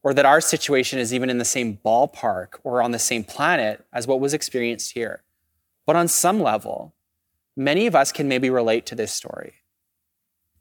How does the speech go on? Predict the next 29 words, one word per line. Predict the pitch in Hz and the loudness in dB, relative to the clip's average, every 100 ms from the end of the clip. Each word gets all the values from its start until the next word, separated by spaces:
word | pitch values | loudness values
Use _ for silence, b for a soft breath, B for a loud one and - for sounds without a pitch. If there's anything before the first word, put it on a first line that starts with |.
| - | -2
As | 139 156 | 0 0
a | |
result | 226 202 160 156 | 0 2 4 4
of | 160 | -2
covid, | - 117 107 107 - _ _ _ _ - | -6 -6 -4 -8 -10 _ _ _ _ 0
there | 139 165 | 4 4
have | |
been | 170 170 | 2 0
things | - 135 131 - | 0 -2 -2 -4
taken | - 143 135 156 | -2 -2 -2 -2
or | 143 | -2
lost, | 135 110 98 156 - - _ _ _ _ | -2 0 -2 -4 -10 -14 _ _ _ _
like | 131 113 | -2 0
vacations | - 117 123 117 - 131 120 110 | 0 -2 -2 -2 -2 -6 -8 -6
or | 135 | -2
the | 127 | 0
ability | 131 120 120 120 | 0 2 0 0
to | 113 | -4
visit | 113 104 110 | -6 -6 -6
friends | - 113 110 113 | -4 -2 -2 -6
and | 120 | -10
family. | - 101 101 101 131 _ _ _ _ _ - | -10 -10 -10 -14 -16 _ _ _ _ _ -8
Changes | - 156 170 196 | -2 0 0 0
have | 190 | 0
been | 208 | 0
made | 165 120 120 | 0 -2 -4
to | - | -2
our | 117 | -2
lives | 110 120 131 - - | 0 0 0 -4 -8